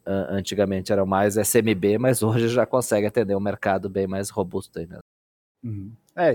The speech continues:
Speaker 2: isso eles, eles mudaram a estratégia, acho que, se eu não me engano, eles estão usando o processador arm, né?
Speaker 1: Sim.
Speaker 2: Ao invés de, de, de Intel pra processadores principais. Então, eles estão conseguindo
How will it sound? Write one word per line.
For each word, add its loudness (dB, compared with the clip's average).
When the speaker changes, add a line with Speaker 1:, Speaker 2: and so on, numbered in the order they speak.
Speaker 2:
isso -6
eles, -2
eles -6
mudaram -2
a -2
estratégia, -8
acho -12
que, -10
se -12
eu 0
não -8
me -8
engano, -2
eles -6
estão -8
usando -4
o -4
processador -8
arm, -4
né? -8
Speaker 1:
Sim. -8
Speaker 2:
Ao -10
invés -10
de, -6
de, -12
de -14
Intel -6
pra -6
processadores -12
principais. -12
Então, -6
eles -6
estão -4
conseguindo -6